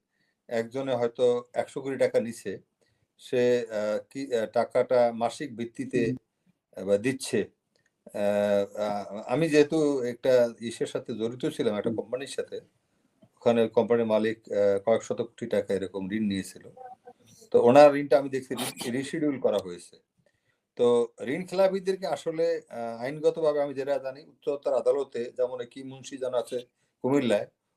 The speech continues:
Speaker 1: ওনাকে অযোগ্য ঘোষণা করা হয়েছে। তারপরে আরো
Speaker 2: হুম।
Speaker 1: একজন আপনার, আহ, ঋণ খেলাপি, যার সাতশো পঁয়ষট্টি কোটি টাকা আপনার ঋণ খেলাপির, আহ, আহ, রিপোর্ট আছে,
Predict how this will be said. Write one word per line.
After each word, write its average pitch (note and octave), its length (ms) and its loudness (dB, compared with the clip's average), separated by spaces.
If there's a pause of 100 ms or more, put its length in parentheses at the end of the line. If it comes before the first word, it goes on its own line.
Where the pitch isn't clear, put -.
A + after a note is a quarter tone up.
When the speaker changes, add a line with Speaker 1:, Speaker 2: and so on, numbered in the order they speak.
Speaker 1:
ওনাকে B2+ 280 4
অযোগ্য A#2 400 2
ঘোষণা G2+ 360 -6
করা F2+ 240 -4
হয়েছে। F2 420 -12 (680)
তারপরে C#3+ 680 4
আরো B2+ 220 2
Speaker 2:
হুম। C#3+ 120 4
Speaker 1:
একজন D3 340 -2
আপনার, A#2+ 560 -2
আহ, A2+ 440 -6
ঋণ B2+ 200 -12
খেলাপি, C3+ 640 -2 (440)
যার A#2+ 200 4
সাতশো - 400 -4
পঁয়ষট্টি C#3 480 0
কোটি B2 240 -10
টাকা A#2+ 540 -2 (540)
আপনার G#2+ 600 -2
ঋণ B2 140 -6
খেলাপির, B2 540 2
আহ, G#2 800 -4
আহ, G2+ 100 -6
রিপোর্ট B2 360 2
আছে, A#2+ 320 2